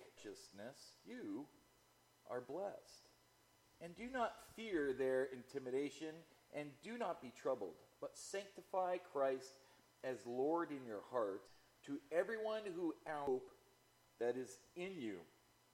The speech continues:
yet with gentleness and reverence. And keep a good conscience, so that in the thing in which you are slandered, those who revile your good behavior in Christ will be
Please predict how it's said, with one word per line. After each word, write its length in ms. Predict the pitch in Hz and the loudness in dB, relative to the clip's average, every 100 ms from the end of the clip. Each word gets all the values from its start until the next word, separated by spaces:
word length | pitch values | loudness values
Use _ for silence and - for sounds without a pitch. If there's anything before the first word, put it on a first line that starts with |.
| _ _ _ _ _ - | _ _ _ _ _ -6
yet 180 | 131 135 | -4 -2
with 260 | 135 113 - | -6 -6 -6
gentleness 760 | 135 151 127 98 104 - - - | -6 -4 -8 -8 -10 -12 -18 -14
and 180 | 127 127 | -12 -4
reverence. 580 | 127 123 98 - - - - - - - - - - | -2 -2 -6 -14 -20 -20 -20 -20 -20 -20 -20 -20 -12
And 140 | 147 131 | -12 -10
keep 180 | 170 180 | -12 -10
a 200 | 190 135 | -8 -2
good 160 | 120 123 | -2 0
conscience, 680 | 120 104 - 117 123 - - | -6 -6 -8 -14 -14 -18 -16
so 280 | - 139 131 127 | -4 0 2 4
that 320 | 131 110 113 - 143 | 4 2 -2 -8 -12
in 80 | |
the 100 | 131 117 - | -8 -8 -8
thing 100 | 180 | -8
in 160 | 185 139 | -8 -4
which 380 | 120 117 - - - - _ - | -4 -4 -8 -18 -20 -20 _ -12
you 140 | 123 | -2
are 100 | 123 | -2
slandered, 680 | 95 - 139 143 120 95 101 - - - - _ - | -2 -6 -4 -2 -2 -4 -8 -10 -20 -20 -20 _ 0
those 280 | 143 151 - | 2 0 -4
who 220 | 160 135 113 | -6 -4 -4
revile 500 | 120 110 113 131 147 | -2 2 4 6 4
your 300 | 156 113 110 104 117 | 2 0 0 -2 -6
good 160 | 143 | -6
behavior 520 | 127 101 120 113 110 - | -6 -4 -4 -2 -6 -6
in 60 | 107 - | -10 -2
Christ 280 | 107 101 - | 0 0 -4
will 80 | 104 | -12
be 140 | 101 | -14